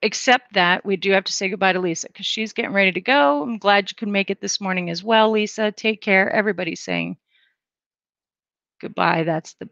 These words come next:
best. All right, let's see. Camilla says, "That's something I'd probably do by accident." Yep. In this view, the foreground has become the background with the white paint.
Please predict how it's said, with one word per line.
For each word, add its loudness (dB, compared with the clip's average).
best. -2
All 0
right, 2
let's 0
see. 0
Camilla 0
says, 2
"That's -6
something -6
I'd -4
probably -6
do -6
by 0
accident." -6
Yep. 2
In 2
this 2
view, 6
the 2
foreground 4
has 0
become -6
the -4
background 0
with -8
the -2
white 2
paint. -6